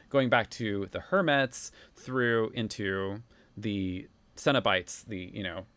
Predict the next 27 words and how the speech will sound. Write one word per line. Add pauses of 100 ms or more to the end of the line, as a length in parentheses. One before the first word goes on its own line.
(140)
traditional
monastics
who
live
in
communities, (180)
right?
All
of
that, (880)
all
of
those
different
varieties, (280)
there's,
there
has
to
be
this
passing
down,
this
experiential
knowledge
of